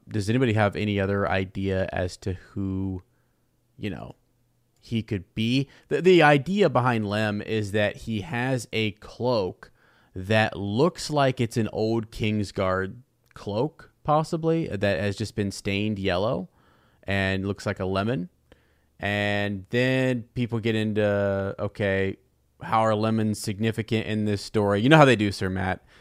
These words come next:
You know, i-, is a lemon significant where the lemon trees grow, Danny, all this kind of stuff. So let me see if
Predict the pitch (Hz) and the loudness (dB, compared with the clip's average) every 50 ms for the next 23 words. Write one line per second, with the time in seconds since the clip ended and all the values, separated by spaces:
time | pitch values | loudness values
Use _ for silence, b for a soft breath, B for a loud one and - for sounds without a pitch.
0 | b b - 110 101 98 95 95 95 101 104 - - 127 120 - 127 127 117 113 | b b 0 0 2 2 2 2 2 2 2 2 2 0 2 2 2 2 4 2
1 | 101 117 139 156 156 156 151 151 143 - 139 123 117 113 123 123 113 123 123 - | 4 6 6 6 6 6 4 4 2 2 2 0 2 2 2 2 2 2 -2 -2
2 | 113 113 92 98 104 101 101 95 98 101 107 107 107 107 104 104 95 - 95 95 | -2 -2 -2 -2 -2 -2 -2 -2 -2 -2 -2 -2 0 -2 -2 -4 -4 -6 -6 -6
3 | 95 98 - - - 147 147 147 143 139 139 135 135 135 135 135 127 113 98 104 | -6 -6 -8 -2 2 4 4 6 6 6 4 4 4 4 4 2 0 0 0 0
4 | 104 107 107 107 107 107 107 104 98 101 101 113 107 - - 95 95 98 - - | 0 0 0 0 0 0 0 0 -2 -2 -2 -4 -6 -8 -10 -10 -10 -10 -12 -12
5 | - - - b b b b b b b b b b - - - - - 175 170 | -12 -12 -12 b b b b b b b b b b -16 -12 -6 -2 2 4 6
6 | 151 120 107 98 98 113 127 131 123 - - | 6 6 6 4 2 2 0 -2 -2 -4 -4